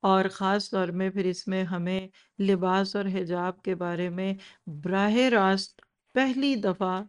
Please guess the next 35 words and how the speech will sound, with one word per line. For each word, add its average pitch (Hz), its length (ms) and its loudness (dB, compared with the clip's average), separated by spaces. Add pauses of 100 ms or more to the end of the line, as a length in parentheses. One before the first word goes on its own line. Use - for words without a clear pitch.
(540)
गाइडलाइन 180 520 -2
मिलेगी। 165 480 -8 (460)
कोई 208 100 4
आपसे 214 280 4
पूछ 233 220 -2
सकता 202 340 -4
है 202 60 0
कि 202 100 -2
आपने 196 280 -2
दौरे 185 260 0
कुरान 185 400 -2
किया 185 300 -2
है 196 120 0
तो 202 140 -2 (280)
क्या 202 240 -2
समझ 185 320 -4
आया, 180 380 -4 (420)
तो 202 60 2
आप 196 220 4
कहेंगे 196 460 0
कि 214 220 0
सात 202 600 -2
सुपारों 185 640 -2
में 214 500 0 (320)
तज़किरा 240 480 2
भी 240 180 0
नहीं 240 180 4
हुआ 190 260 2
कि 190 160 -4
क्या 196 260 0
पहनो 180 420 -2
और 185 140 -2
क्या 180 220 -4
ना 175 160 -6
पहनो। 170 380 -10